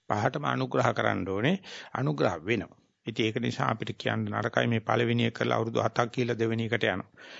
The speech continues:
දෙවෙනි එක කරලා අවුරුදු හතක් ගිහලා තුන්වෙනි එකට යනවා. එහෙම එකක් නෑ මේකේ. මේකේ තියෙන්නේ චක්‍රාකාර සම්බන්ධයක්. ඒ තමන්ව සමාදන්ව රකින්න සීලානුග්‍රහිතයෙන්ම විපස්සනාට ගිය ගමන් ආය පන්නරයක් ලබනවා.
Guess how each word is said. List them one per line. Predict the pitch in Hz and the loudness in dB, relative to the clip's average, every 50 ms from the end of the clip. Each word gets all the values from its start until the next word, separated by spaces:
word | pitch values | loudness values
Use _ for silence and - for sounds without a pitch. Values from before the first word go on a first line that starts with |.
| - - | -20 -6
දෙවෙනි | _ - 131 135 135 135 | _ 4 6 8 8 6
එක | 127 | 6
කරලා | 127 127 120 | 4 4 4
අවුරුදු | 123 120 127 127 | 6 4 4 4
හතක් | - 127 - - 131 131 117 | 2 4 4 4 4 4 4
ගිහලා | 113 123 120 120 | 2 2 2 2
තුන්වෙනි | 110 120 120 127 127 127 | 2 2 2 4 4 4
එකට | 131 131 131 | 2 0 0
යනවා. | 131 - 127 | -2 -4 -2
එහෙම | 117 113 131 131 | -2 0 -2 -2
එකක් | 127 - - 107 - | -4 -4 -8 -10 -8
නෑ | - 110 98 95 | -8 -8 -8 -6
මේකේ. | 92 95 - 113 - - - - - _ | -8 -10 -12 -14 -16 -16 -16 -20 -18 _
මේකේ | - 131 117 117 - | -4 -2 0 0 0
තියෙන්නේ | - 117 113 120 123 120 | 0 0 0 2 0 0
චක්‍රාකාර | - 117 - - - 131 123 110 113 117 113 117 135 - - - - - - - | 0 -2 -2 -2 0 0 0 0 0 -2 -2 -2 -4 -6 -8 -12 -20 -20 -20 -14
සම්බන්ධයක්. | - - - 143 151 160 151 131 113 95 98 104 113 - - - _ _ _ _ _ _ _ _ _ _ | -4 2 2 4 6 6 6 6 6 6 4 4 4 4 2 -2 _ _ _ _ _ _ _ _ _ _
ඒ | - 123 113 113 113 110 107 107 101 - - - - _ _ _ _ - | -4 -2 0 0 0 -2 -2 -2 -4 -6 -8 -12 -14 _ _ _ _ -6
තමන්ව | - - 120 123 127 127 123 120 117 117 117 - | -2 0 0 2 2 2 2 2 2 0 -2 -4
සමාදන්ව | - - - 123 123 127 131 120 120 120 120 120 | -6 -6 -2 0 0 2 2 2 2 2 2 2
රකින්න | 117 117 - - 127 117 113 110 113 - _ - - - - - - - | 0 0 -2 -2 -2 -2 -2 -2 -4 -4 _ -14 -20 -20 -20 -20 -18 -12
සීලානුග්‍රහිතයෙන්ම | - - - 165 160 160 156 151 156 160 151 147 165 147 147 151 - 170 180 190 190 | -4 2 4 6 8 8 8 8 8 6 6 6 6 4 4 6 6 6 6 6 6
විපස්සනාට | 170 147 135 - 147 - - 151 147 147 151 135 139 | 4 4 2 2 0 2 2 2 2 2 2 0 0
ගිය | 123 127 135 139 | 0 2 2 4
ගමන් | 135 147 156 175 214 233 - | 4 4 2 2 0 0 2
ආය | 123 123 127 135 156 156 | 2 2 4 2 2 0
පන්නරයක් | - - 131 127 120 - 113 - - - | 0 -2 -2 -2 -2 -4 -4 -4 -6 -6
ලබනවා. | - - - - - - | -10 -10 -10 -10 -16 -18